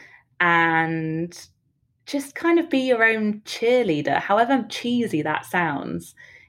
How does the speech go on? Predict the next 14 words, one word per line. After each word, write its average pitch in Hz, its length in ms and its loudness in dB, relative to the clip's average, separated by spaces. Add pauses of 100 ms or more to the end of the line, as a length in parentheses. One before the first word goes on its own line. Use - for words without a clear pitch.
You 220 120 0
really 254 280 4
can't 185 300 0
wait 185 220 0
for - 80 -4
other 165 140 0
people's 165 300 0
approval. 165 680 -2
And 165 520 2 (580)
I 180 80 -6
feel 220 240 2
like 208 200 4
the 196 80 0
more, 185 280 2